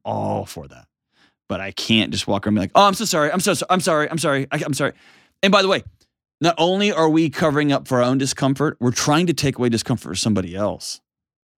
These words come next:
And if so, I, I don't have that kind of power. I'd like to think I do.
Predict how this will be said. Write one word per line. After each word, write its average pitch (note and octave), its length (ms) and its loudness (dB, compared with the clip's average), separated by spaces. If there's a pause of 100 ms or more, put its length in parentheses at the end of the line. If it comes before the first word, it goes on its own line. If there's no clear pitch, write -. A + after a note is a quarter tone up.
(520)
And A2+ 360 2
if G#2+ 80 2
so, - 400 -2
I, B2 140 2 (160)
I C3+ 80 4
don't G3 100 2
have F#3 120 -2
that B2+ 100 -6
kind A#2+ 100 -8
of F#2 60 -12
power. G2 520 -10 (340)
I'd C#3 160 2
like - 200 0
to A2+ 80 -8
think C#3+ 280 -2
I F2+ 120 -6
do. F2 380 -12